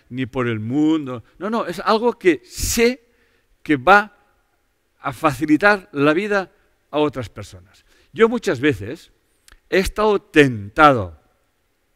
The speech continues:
de dejar el camino. Porque cuando uno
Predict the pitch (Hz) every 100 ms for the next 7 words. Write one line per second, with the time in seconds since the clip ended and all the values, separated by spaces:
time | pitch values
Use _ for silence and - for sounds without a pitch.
0 | _ - _ _ _ 131 156 147 147 135
1 | 113 120 104 90 87 _ _ _ _ _
2 | _ _ _ _ _ _ _ _ _ _
3 | _ _ - 143 143 156 143 175 226 202
4 | 180